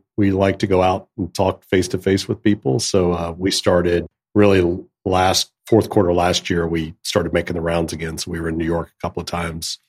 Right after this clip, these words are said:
L A, Southern California. And then we just made our trip to the Chicago, Minneapolis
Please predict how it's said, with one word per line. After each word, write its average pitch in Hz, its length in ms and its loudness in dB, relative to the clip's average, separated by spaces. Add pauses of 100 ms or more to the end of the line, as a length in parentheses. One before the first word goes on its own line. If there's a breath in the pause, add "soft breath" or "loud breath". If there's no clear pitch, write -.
(220)
L 87 200 2
A, 85 280 0
Southern 80 260 -2
California. 85 680 -4 (800 loud breath)
And 90 100 2
then 82 320 2 (140)
we 87 140 0
just 80 200 -2
made 87 200 -2
our 82 160 -4 (280)
trip - 300 -2 (220)
to 95 100 -2
the 80 280 -6 (220)
Chicago, 85 540 -2
Minneapolis 80 720 -6